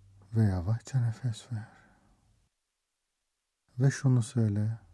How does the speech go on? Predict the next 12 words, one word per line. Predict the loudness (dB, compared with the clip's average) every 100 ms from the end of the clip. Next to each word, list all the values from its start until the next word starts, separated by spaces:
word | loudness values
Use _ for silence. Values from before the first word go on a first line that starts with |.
| _ _ -4
benimle | 2 4 4 4 2
birlikte. | -2 -4 -8 -8 -8 -8 _ _ _ _ _ _ _ -2
Allah'ım, | 0 2 2 2 -2 -8 _ _ _ _ _ _ _ _ _ _ _ _ 4
doğduğum | 6 8 8 8 8 8
günden | 6 6 6 6
bugüne | 4 4 4 2 -2 -8 _ _ _ 0
beni | 4 6 6
üzen, | 6 4 2 0 -8 _ _ _ _ _ _ -2
beni | 6 8 8 6
kıran, | 4 6 6 4 -2 _ _ _ _ _ -8
hakkımı | 0 0 _ 4 8 10
yiyen, | 8 8 4 -2